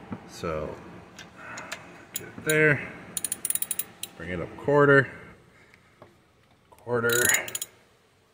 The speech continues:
quarter. 'Cause two quarters equal a half. Now I'm just gonna go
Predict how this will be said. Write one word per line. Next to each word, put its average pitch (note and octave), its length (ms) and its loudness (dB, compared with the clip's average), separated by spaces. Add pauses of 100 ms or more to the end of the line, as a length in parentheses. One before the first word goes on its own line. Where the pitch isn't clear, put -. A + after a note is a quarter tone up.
(760)
quarter. G2+ 680 -6 (840)
'Cause - 140 -16
two F#3 140 -4
quarters G2 400 4
equal G#2 260 4
a G#2+ 80 8
half. - 380 -8 (1400)
Now A#2+ 200 6
I'm B2+ 140 6
just A#2+ 160 -2
gonna A#2+ 100 4
go B2 340 8